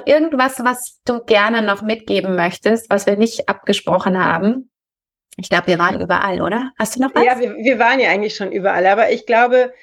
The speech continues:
Speaker 2: ähm, wirklich mein wichtigstes Anliegen, und das verfolgst du auch so toll hier mit dem Podcast, deswegen habe ich mich auch sehr gefreut, dass ich ein bisschen dran teilhaben kann, ist wirklich drüber zu sprechen und sich frühzeitig als Frau mit diesen Themen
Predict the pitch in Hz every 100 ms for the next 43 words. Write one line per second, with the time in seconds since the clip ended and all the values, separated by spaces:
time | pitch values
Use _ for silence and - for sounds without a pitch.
0 | - - _ - 214 226 - 190 226 254
1 | 226 - 202 233 240 208 226 277 - 240
2 | - 233 - 214 233 196 185 180 180 196
3 | 196 226 - 220 214 - 202 196 196 214
4 | - 202 202 190 190 190 180 180 175 -
5 | _ 202 196 185 175 180 185 180 190 185
6 | 175 - 185 185 - 202 190 175 - 190
7 | 208 180 175 175 180 180 170 185 170 175
8 | 190 185 175 170 170 185 170 - 180 190
9 | 214 214 208 - _ - 226 240 226 -
10 | 233 - 233 214 240 254 240 - 190 196
11 | - 208 214 - - - - 254 269 247
12 | 226 226 214 196 196 - 220 220 214 202
13 | 202 190 - 214 214 214 -